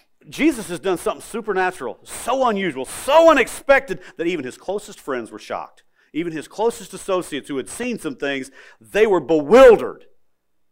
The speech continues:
And they had stopped the boat. Sometimes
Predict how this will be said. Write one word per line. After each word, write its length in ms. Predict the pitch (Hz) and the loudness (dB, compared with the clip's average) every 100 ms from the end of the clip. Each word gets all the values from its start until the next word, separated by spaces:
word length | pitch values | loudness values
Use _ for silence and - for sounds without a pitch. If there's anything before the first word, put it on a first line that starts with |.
| _ | _
And 140 | 127 156 | -8 -6
they 80 | |
had 140 | 139 117 | -6 -8
stopped 400 | - 180 180 180 | -6 -4 -2 -6
the 60 | 135 | -2
boat. 380 | 147 123 - _ _ _ _ _ _ _ _ _ _ - | 0 -2 -8 _ _ _ _ _ _ _ _ _ _ -12
Sometimes 720 | 175 170 170 135 120 - | -12 -2 -2 -2 -4 -12